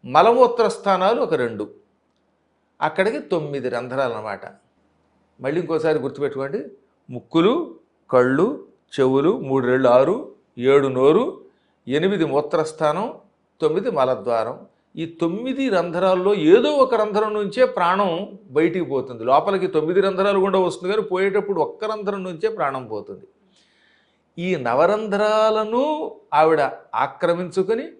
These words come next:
వీటిని కాపాడుతూ బతికున్నంత వరకు ఆరోగ్యాన్ని ఇస్తూ, ఈ నవరంధ్రాలతో కూడిన శరీరం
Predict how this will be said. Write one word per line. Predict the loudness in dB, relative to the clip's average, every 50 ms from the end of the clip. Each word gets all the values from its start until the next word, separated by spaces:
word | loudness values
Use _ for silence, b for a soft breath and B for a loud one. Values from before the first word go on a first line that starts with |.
| _ -12
వీటిని | -8 -8 -8 -8 -8 -10 -10
కాపాడుతూ | -8 -4 -4 -4 -2 0 0 0 0 0 -2 -4 -8
బతికున్నంత | -6 -4 -4 -2 -2 -2 -2 -2 -2 -2 -4 -4 -4
వరకు | -4 -4 -4 -4 -2 -2
ఆరోగ్యాన్ని | 0 0 0 0 -2 -4 -4 -4 -4 -4 -4 -4 -8
ఇస్తూ, | -10 -12 -14 -14 -14 -14 -16 -18 _ _ _ b b b b b b b
ఈ | -4 -2 2
నవరంధ్రాలతో | 2 4 4 4 4 4 2 0 0 0 0 0 0 0 0 0 0
కూడిన | 0 0 0 -2 0 -2 -4
శరీరం | -4 -4 0 2 2 2 2 2 0 -2 -4 -8 -10